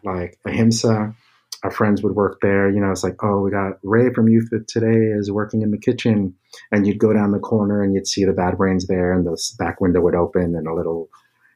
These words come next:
you know, bag of food would come out. You know, like, nobody really had money.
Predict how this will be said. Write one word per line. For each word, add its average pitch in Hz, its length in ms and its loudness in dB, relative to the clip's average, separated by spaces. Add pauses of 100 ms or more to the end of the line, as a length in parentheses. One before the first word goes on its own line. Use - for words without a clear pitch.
(100)
you 135 120 4
know, 82 100 2
bag 82 260 0
of - 100 -6
food 87 200 -2
would 87 140 -8
come 92 180 -2
out. 87 320 -4 (640)
You 117 80 2
know, 98 100 0
like, 87 280 -4
nobody 101 500 2 (100)
really 92 200 2
had 90 140 -4
money. 90 340 0